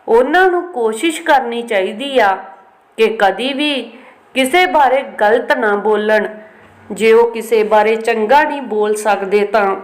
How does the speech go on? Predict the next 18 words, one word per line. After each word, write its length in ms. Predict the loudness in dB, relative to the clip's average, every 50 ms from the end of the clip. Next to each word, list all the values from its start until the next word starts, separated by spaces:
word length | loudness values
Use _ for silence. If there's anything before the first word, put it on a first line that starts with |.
| -12 -20 -20 _ _ _ -4 0 2
ਘੱਟ 180 | 2 2 0 -4 -8
ਤੋਂ 160 | -8 -8 -6 -2 0
ਘੱਟ 280 | 2 2 2 0 -6 -14 -16 -18 -20 _ _ _ _ _ _ _ _ _ -4 0
ਉਹਨਾਂ 440 | 2 2 2 2 2 2 2 2
ਨੂੰ 340 | 2 2 0 0 -4 -8 -10 -16 -20 -20 _ _
ਕਿਸੇ 320 | -4 -4 -2 0 0 0 2
ਬਾਰੇ 380 | 2 2 2 2 2 0 -2
ਬੁਰਾ 380 | -4 -4 -4 -2 0 2 2 2
ਵੀ 220 | 0 -2 -8 -10
ਨਹੀਂ 560 | -8 -8 -8 -8 -8 -8 -8 -8 -8 -10 -14 -18 -20 -20 -20 -20 -20 _ -8 -2
ਬੋਲਣਾ 460 | 2 2 4 4 2 2 2 2 0
ਚਾਹੀਦਾ। 720 | 0 0 0 -2 -2 -2 -2 0 0 0 0 -2 -6 -10 -18 -20 -20 _ _ _ _ _ _ _ -20 -20 -20 -20 -20 -20 -20 -20 -20 -20 -8 _ 2
ਇਸ 300 | 4 4 4 4 2 -2
ਬਾਰੇ 540 | -4 -4 -2 -2 -2 -2 -4 -6 -6 -8 -12 -12 -6 -4
ਤੁਹਾਡੇ 480 | -2 -2 0 0 0 0 2 0 0 -2
ਕੀ 320 | -2 -6 -12 -10 -8 -6
ਵਿਚਾਰ 460 | -4 -4 -2 0 0 0 0 0 0
ਆ 200 | 0 0 -2 -2